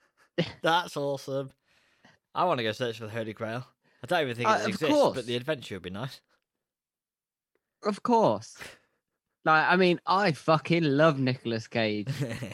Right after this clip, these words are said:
Speaker 2: <laughs> I cannot
Speaker 1: He's
Speaker 2: believe he's literally just decided to live out some form of kind of national treasure slash Indiana Jones adventure.
Speaker 1: I, I don't know. He's just a dude, isn't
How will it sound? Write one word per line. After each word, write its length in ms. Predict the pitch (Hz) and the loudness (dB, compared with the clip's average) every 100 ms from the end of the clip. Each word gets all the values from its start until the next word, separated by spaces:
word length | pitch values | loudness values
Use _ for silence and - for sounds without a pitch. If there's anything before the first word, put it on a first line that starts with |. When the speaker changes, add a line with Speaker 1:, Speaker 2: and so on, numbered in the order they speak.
| 120 | -12
Speaker 2:
<laughs> 540 | 104 117 107 _ - - | -12 -14 -16 _ -16 -8
I 100 | 165 | -6
cannot 400 | - 170 156 170 | -4 -4 -2 -2
Speaker 1:
He's 100 | 147 | -2
Speaker 2:
believe 420 | 147 131 135 113 - - - _ | -2 -2 -4 -4 -8 -20 -20 _
he's 200 | 151 139 | -6 -4
literally 540 | 147 - - 139 135 | -4 -6 -8 -6 -6
just 260 | 131 135 - | -8 -16 -16
decided 640 | 135 - 131 131 123 123 | -14 -6 -4 -4 -8 -10
to 100 | 131 | -12
live 240 | 117 123 120 | -8 -6 -4
out 220 | 113 - _ _ - | -6 -8 _ _ -20
some 460 | - - 151 143 127 - | -16 -10 -8 -8 -12 -8
form 260 | 143 120 | -6 -4
of 140 | 113 - | -8 -10
kind 200 | 131 117 | -10 -8
of 100 | 110 | -10
national 480 | 123 120 - 120 113 | -8 -8 -10 -12 -12
treasure 640 | - - 120 110 107 101 _ _ _ | -12 -10 -10 -8 -8 -8 _ _ _
slash 640 | - - - 117 110 - 127 | -20 -16 -12 -10 -10 -12 -12
Indiana 500 | 113 110 107 104 98 | -10 -8 -8 -8 -10
Jones 380 | 107 104 98 | -10 -8 -10
adventure. 580 | 98 92 90 87 - 85 - _ _ _ _ _ _ _ _ _ _ _ _ _ _ - | -10 -10 -12 -12 -14 -14 -16 _ _ _ _ _ _ _ _ _ _ _ _ _ _ -10
Speaker 1:
I, 200 | 180 190 - _ _ _ - | -6 -8 -10 _ _ _ -10
I 60 | |
don't 300 | 185 240 214 | -4 -2 -2
know. 240 | 131 170 170 | 2 2 2
He's 180 | 110 - | 0 -4
just 240 | 175 - | -6 -6
a 80 | 113 - | -10 -2
dude, 320 | 180 165 127 | 2 2 4
isn't 180 | 160 | 2